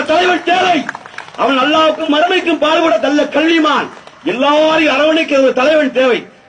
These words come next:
அந்த தலைமை முதல்ல வந்தா மூன்று பேர் பிரயாணத்தில் இருந்தால் ஒரு அமீரை தேர்ந்தெடுக்க சொன்ன சமுதாயத்துல இப்போ வரைக்கும் இல்ல. ஏன் ஒருவன் நடுவனா இருக்கணும்னு தெரியுமா?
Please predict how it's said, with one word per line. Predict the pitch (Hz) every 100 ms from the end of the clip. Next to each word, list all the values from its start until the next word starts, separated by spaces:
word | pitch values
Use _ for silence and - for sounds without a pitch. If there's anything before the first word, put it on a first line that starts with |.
| -
அந்த | 202 220 214
தலைமை | 233 302 330 294
முதல்ல | 277 262
வந்தா | 240 277 269 202
மூன்று | 254 277 262
பேர் | 254 247 -
பிரயாணத்தில் | 269 311 320 311 311
இருந்தால் | 302 285 208 - -
ஒரு | 302 277
அமீரை | 359 339 311
தேர்ந்தெடுக்க | 262 320 339 330 320
சொன்ன | 294 285 262
சமுதாயத்துல | 269 302 277 233 220 170 - - 262
இப்போ | 294
வரைக்கும் | 294 254 254 247
இல்ல. | 226 - - _ - _ - 277
ஏன் | 339 285
ஒருவன் | 302 294
நடுவனா | 262 320 339
இருக்கணும்னு | 302 285 277
தெரியுமா? | 269 269